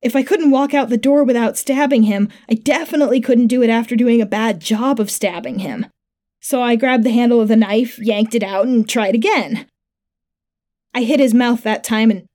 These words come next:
felt a couple of teeth break. Oh, God, stop!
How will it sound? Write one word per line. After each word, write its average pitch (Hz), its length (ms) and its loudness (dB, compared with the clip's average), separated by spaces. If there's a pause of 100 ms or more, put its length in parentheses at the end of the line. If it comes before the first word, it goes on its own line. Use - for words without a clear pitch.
felt 233 180 -2
a 226 40 -2
couple 220 280 -4
of 170 100 -16 (120)
teeth 220 360 -6
break. 190 420 -2 (1000)
Oh, 349 340 -2 (320)
God, 349 440 0
stop! 349 640 -4